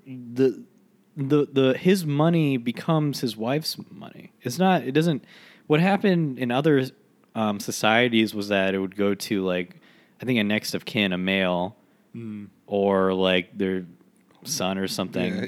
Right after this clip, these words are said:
Speaker 3: even
Speaker 1: know?
Speaker 3: if they're thirteen or whatever.
Speaker 1: Yeah, but
Speaker 2: Yeah.
Speaker 1: what would ha-, that was a special thing about Sparta is that it would go to their wives. And a lot of them would just accrue, like, a lot of money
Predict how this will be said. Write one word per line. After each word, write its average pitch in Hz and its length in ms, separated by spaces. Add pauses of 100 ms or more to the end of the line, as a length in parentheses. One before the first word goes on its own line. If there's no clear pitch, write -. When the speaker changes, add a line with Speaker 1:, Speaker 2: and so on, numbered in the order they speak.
Speaker 3:
even 101 100
Speaker 1:
know? 92 140
Speaker 3:
if 92 60
they're 110 120
thirteen 110 560
or 107 140
whatever. 110 200
Speaker 1:
Yeah, 98 580
but 139 180
Speaker 2:
Yeah. 139 40
Speaker 1:
what 147 220
would 143 160
ha-, 156 240
that 143 200
was 196 180
a 180 40
special 160 400
thing 214 220
about 120 240
Sparta 101 340
is 104 80
that 104 140
it 98 40
would 95 140
go 101 120
to 95 40
their 92 160
wives. 107 500 (480)
And 131 120
a - 20
lot 151 200
of 170 60
them 160 120
would 139 140
just 123 120
accrue, 135 560
like, 113 220
a 110 60
lot 110 260
of 101 140
money 104 520